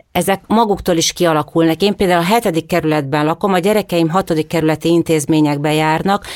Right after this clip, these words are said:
és ott közel lakunk a het-, hatodik kerületi határhoz, és megvan az a helyi közösség, meg a helyi identitás, de annyira bánt mindig, amikor,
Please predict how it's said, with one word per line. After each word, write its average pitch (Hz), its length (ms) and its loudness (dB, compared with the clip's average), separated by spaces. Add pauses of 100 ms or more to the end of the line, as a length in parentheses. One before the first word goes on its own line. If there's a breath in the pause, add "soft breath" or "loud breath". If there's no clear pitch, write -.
(300 loud breath)
és - 320 -4
ott 190 300 -2
közel 185 320 0
lakunk 160 360 0
a 160 60 0
het-, 170 360 -2
hatodik 156 380 -4
kerületi 160 440 0
határhoz, 208 640 0
és 214 200 -2 (240 loud breath)
megvan 220 400 2
az 175 140 0
a 170 80 0
helyi 175 340 2
közösség, 170 540 0
meg 165 180 0
a 160 40 0
helyi 175 340 0
identitás, 170 680 -2 (280 loud breath)
de 185 240 0
annyira 202 580 2
bánt 185 460 -2
mindig, 185 380 0
amikor, 170 500 2